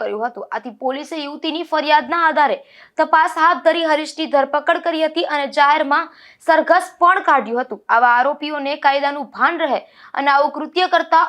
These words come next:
અટકાવવાના હેતુથી તેનો ચહેરો અને ઓળખ સમાજ વચ્ચે ઉજાગર કરવા ખૂબ જરૂરી હોવાથી અને સમાજમાંથી આવું દૂષણ દૂર થાય તે હેતુથી આરોપીને પ્રજા વચ્ચે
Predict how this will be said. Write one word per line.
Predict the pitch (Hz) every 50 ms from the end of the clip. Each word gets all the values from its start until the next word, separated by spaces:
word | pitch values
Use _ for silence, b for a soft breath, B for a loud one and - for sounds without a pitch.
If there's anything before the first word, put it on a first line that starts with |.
| - 294
અટકાવવાના | 294 - - 320 320 311 311 302 294 302 311 285 285
હેતુથી | 302 302 339 339 - 311 311 311 311
તેનો | 285 285 277 277 294
ચહેરો | 285 277 285 320 339 330 - 269
અને | 269 277 277 - 254 285
ઓળખ | 302 302 302 - b b b b b -
સમાજ | - 320 320 320 339 370 - 339 339
વચ્ચે | 330 330 - 339 302 254 285 269
ઉજાગર | - 320 294 294 330 381 - - 339
કરવા | 320 330 330 330 320 330
ખૂબ | - 330 349 - 226 202
જરૂરી | 277 285 330 349 359 359 330 302
હોવાથી | 302 302 285 294 285 - 269 - - -
અને | 262 254 262 269 -
સમાજમાંથી | 269 262 269 285 285 269 277 277 277 269 269 269 - -
આવું | 240 240 254 247 226 185 202
દૂષણ | 269 208 - - 302 269 226 202 233
દૂર | 311 349 330 - 254
થાય | 202 170 b b b b b b b b _ -
તે | 370 392 381
હેતુથી | 370 359 370 349 349 - 311 349 370 370 370 294
આરોપીને | 294 302 311 320 311 320 294 277 277 302 311 311 277
પ્રજા | 269 269 277 311 349 339 320
વચ્ચે | 311 311 - 302 311 -